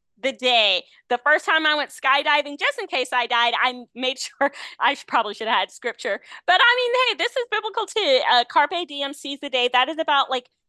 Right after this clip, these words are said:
making sure you're living every moment to its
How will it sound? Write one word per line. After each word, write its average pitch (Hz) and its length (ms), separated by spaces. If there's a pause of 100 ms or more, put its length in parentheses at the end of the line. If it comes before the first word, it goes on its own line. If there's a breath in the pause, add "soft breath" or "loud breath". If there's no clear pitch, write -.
making 277 380
sure 285 280
you're 254 520 (480)
living 247 580
every 233 300
moment 226 320
to 240 280
its - 280